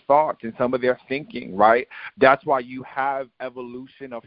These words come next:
thought and why you have growth of many of these individuals over time, um, because we're people, right? Um, and for me as a pastor, um,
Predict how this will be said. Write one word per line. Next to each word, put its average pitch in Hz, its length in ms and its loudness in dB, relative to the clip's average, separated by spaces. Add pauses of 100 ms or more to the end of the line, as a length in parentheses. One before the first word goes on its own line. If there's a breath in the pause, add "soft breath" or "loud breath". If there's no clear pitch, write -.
(140)
thought 131 340 -2
and 110 100 -12
why 120 160 -2
you 123 180 -10
have 113 300 -8
growth 117 480 -6
of 110 140 -10
many 117 320 -10
of 113 120 -2
these 113 220 -8
individuals 117 880 2
over 113 260 2
time, 123 540 0 (380 loud breath)
um, 127 180 2
because 151 300 2
we're 151 140 0
people, - 640 -4 (220)
right? 135 380 -2 (360 loud breath)
Um, 127 280 4
and 143 260 0
for 135 140 0
me 156 400 -4
as 143 200 4
a 120 80 -2
pastor, 131 720 -2 (280 loud breath)
um, 123 160 2